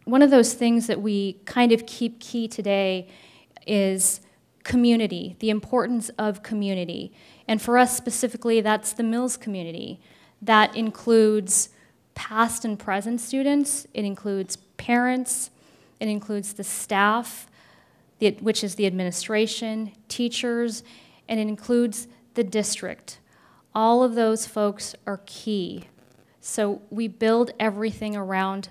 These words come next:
the Mills community, and I think all of the speakers touched on how important community is. And so that's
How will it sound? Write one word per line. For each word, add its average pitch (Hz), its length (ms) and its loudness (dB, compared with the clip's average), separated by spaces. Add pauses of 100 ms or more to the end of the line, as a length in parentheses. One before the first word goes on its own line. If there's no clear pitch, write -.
the 214 80 -4
Mills 185 380 -4
community, 170 560 -6
and 170 100 -10
I 180 60 -10
think 214 320 -8 (920)
all 240 280 6
of 233 60 0
the 233 80 2
speakers 220 500 -8
touched - 440 -4
on 208 200 -4
how 214 340 0
important 208 580 -4
community 185 640 -2
is. - 480 -4 (580)
And 220 160 -2
so 220 540 4 (1120)
that's 226 560 2